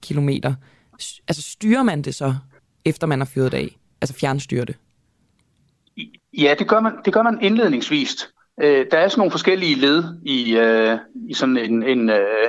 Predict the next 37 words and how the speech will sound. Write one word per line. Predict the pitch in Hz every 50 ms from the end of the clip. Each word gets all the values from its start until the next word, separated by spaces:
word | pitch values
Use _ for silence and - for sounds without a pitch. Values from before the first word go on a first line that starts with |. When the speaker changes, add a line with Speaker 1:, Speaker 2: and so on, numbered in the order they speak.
| 117 -
Speaker 2:
en | 143 135
affyring. | 123 107 120 131 - - 120 110 110 107 - _ _ - - - - - - _ -
Først | - 185 190 190
og | 143
fremmest, | - 160 151 156 143 131 - - - -
så, | 170 170 165 165 165 160
øh, | 139 127 117 117 113 113 113 110 113
så | - - 185
skal | - -
man | - 139
jo | 104 95
finde | - - 139 143 160 175 165 127
det, | 127 131 131 - _ _ _ _ _
øh, | 147 131 117 110 107 101 101 98
man | 104 123 123
har | 120 113
behov | 113 101 120 131 -
for | - 135
at | 107
skyde | - - - 101 98
ned. | 104 123 131 - - _ _ _ _ _ -
Øh, | 147 123 113 107 101 98 95 92 - -
det | 127 117
kan | 123 110
være | 101 95
et | 98 -
missil, | 104 98 - - 135 120
det | 113 113
kan | 117 113
være | 107 101 101 98
et, | 92 - -
et | 131 110
fjendtligt | - - 123 123 117 - 123 -
fly, | - 120 117 113 -
og | - 117 107
sådan | - 156 151
noget, | 147 139 147 147 147